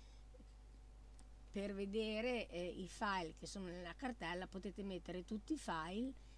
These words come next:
se avete anche altre, perché si può, eh, importare, penso anche un, eh,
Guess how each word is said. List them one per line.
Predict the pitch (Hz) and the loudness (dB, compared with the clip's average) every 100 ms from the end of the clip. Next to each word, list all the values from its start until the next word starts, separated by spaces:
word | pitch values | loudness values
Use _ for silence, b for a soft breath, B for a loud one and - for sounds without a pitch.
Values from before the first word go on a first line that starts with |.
| B B B - - - | B B B -14 -14 -10
se | - - 208 202 - | -4 0 2 2 2
avete | 180 185 208 208 - 190 | 0 2 2 2 0 -2
anche | - 185 180 180 190 180 170 - | 0 0 0 -2 0 2 2 0
altre, | 170 175 175 175 | 0 0 -2 -4
perché | 185 185 185 | -2 -2 0
si | 170 214 | 0 0
può, | - 196 190 185 180 170 170 170 | 2 6 8 8 6 4 2 0
eh, | |
importare, | 190 - 254 - 185 185 190 - - - - - - - - | -2 0 0 2 2 2 0 -4 -12 -14 -14 -14 -14 -14 4
penso | 285 240 185 180 - 175 | 8 8 6 2 4 6
anche | 180 170 165 165 - 165 170 - - | 6 4 0 -4 -2 0 -2 -4 -8
un, | 180 175 175 175 160 160 170 180 - B B B B B B - | -4 -4 -2 -2 -2 -2 -4 -6 -8 B B B B B B -8
eh, | 175 175 175 175 185 175 170 175 170 180 | -6 -4 -4 -6 -6 -6 -6 -8 -8 -10